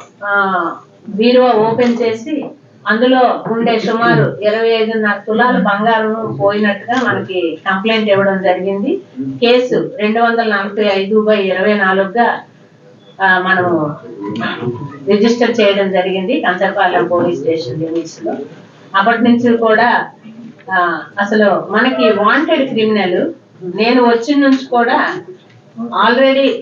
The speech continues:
మనకి ఎంవిపిలో and కంచరపాలెం other త్రీ టౌన్ ఏరియాల్లో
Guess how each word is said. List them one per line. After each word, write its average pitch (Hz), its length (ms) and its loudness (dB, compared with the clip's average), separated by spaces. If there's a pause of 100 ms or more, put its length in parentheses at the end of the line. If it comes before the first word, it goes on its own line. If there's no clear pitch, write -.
(240)
మనకి 208 680 -2
ఎంవిపిలో 233 960 2 (400)
and 202 180 -2 (200)
కంచరపాలెం 214 960 0
other 202 520 0
త్రీ 233 240 0
టౌన్ 240 260 2
ఏరియాల్లో 214 800 2